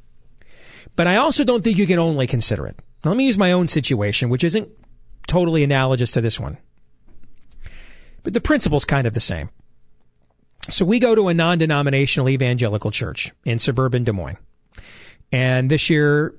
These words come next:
uh, this summer, it'll be ten years since we joined this church.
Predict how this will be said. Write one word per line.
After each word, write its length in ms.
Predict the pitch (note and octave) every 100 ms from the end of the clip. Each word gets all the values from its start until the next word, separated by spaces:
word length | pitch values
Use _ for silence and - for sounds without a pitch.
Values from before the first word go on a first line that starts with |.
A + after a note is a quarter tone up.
| D3
uh, 220 | C3 B2
this 180 | C#3 D3
summer, 300 | F3+ D#3 C#3+
it'll 100 | C#3+
be 140 | C3+
ten 240 | B2+ D3+ C#3
years 220 | A#2 -
since 160 | C3
we 80 | C3
joined 240 | A2+ G2 F#2
this 100 | -
church. 320 | C#2+ -